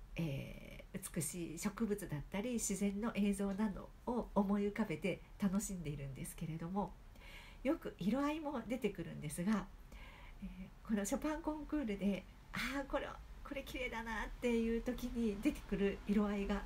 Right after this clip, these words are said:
このマゼンタカラーなんですね。ちょうど、えー、昨日鎌倉で、えー、このマゼンタカラーのカーネーションを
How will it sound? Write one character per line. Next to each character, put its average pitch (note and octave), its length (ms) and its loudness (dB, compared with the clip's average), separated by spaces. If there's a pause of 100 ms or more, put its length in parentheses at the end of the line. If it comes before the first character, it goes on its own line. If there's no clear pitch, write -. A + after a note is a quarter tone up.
こ G#3+ 100 2
の F#3 180 2 (100)
マ G3 140 8
ゼ G3+ 80 6
ン G3+ 80 4
タ A#3 120 0
カ A#3 140 2
ラ E3+ 160 0
ー E3+ 60 -4
な E3 80 -2
ん - 80 -4
で E3 80 -2
す - 80 -4
ね。 F#3+ 180 2 (340)
ち C4+ 120 4
ょ B3+ 60 4
う B3+ 60 4
ど、 C4 240 4 (540)
え E3 60 -2
ー、 E3 60 2 (100)
昨 A3 300 6
日 G#3 60 -2
鎌 A3 220 4
倉 A3 240 4
で、 G#3+ 100 -2 (200)
え - 20 -2
ー、 C#3+ 200 -4
こ G3+ 60 6
の E3+ 120 2 (100)
マ G3 60 8
ゼ G3+ 120 4
ン G#3 60 2
タ A3 120 2
カ A3+ 140 4
ラ D#3 200 2
ー - 20 0
の D#3 80 0
カ F#3 140 2
ー G3+ 100 6
ネ F#3 120 2
ー F#3 40 0
シ - 100 -2
ョ C#3 40 -2
ン - 20 -2
を B2+ 40 -2